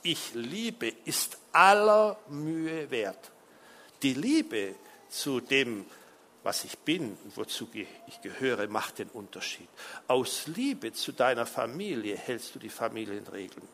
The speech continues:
Aus Treu und Liebe zum Verein erfülle ich die Spielregeln. Aus Liebe zu Gott,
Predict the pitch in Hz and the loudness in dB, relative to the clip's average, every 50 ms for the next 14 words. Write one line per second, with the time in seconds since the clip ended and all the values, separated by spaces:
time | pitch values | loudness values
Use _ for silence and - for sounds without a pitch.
0 | - - - - - - - - - - - - - - - _ - 127 143 143 | -20 -20 -20 -18 -16 -14 -14 -14 -14 -16 -16 -18 -20 -20 -12 _ 0 2 2 2
1 | - - - - 120 127 165 233 262 277 202 127 107 - - - 98 110 - - | 0 -4 -6 0 2 4 6 6 4 4 0 -2 -4 -6 -8 -8 -8 -6 -6 -6
2 | - - - - 131 120 - - 117 - - 143 165 190 190 139 98 92 92 95 | -6 -6 -6 -6 -6 -6 -6 -6 -6 -4 -2 0 0 0 0 -2 -4 -6 -10 -14
3 | - - 120 104 - - - - 123 113 123 - 110 - - - - - - - | -10 -8 -8 -8 -8 -8 -8 -8 -6 -6 -8 -8 -10 -14 -16 -16 -14 -12 -10 -10
4 | - - - 113 110 110 107 107 98 101 92 90 120 - - 175 175 170 - - | -10 -12 -12 -12 -10 -8 -8 -8 -8 -10 -10 -8 -2 4 6 8 8 8 6 2
5 | 175 220 262 294 294 294 262 - - - - 226 226 - 269 277 262 277 277 - | 0 4 4 4 4 4 2 2 0 0 0 0 4 8 10 10 10 8 4 -4
6 | - - | -12 -12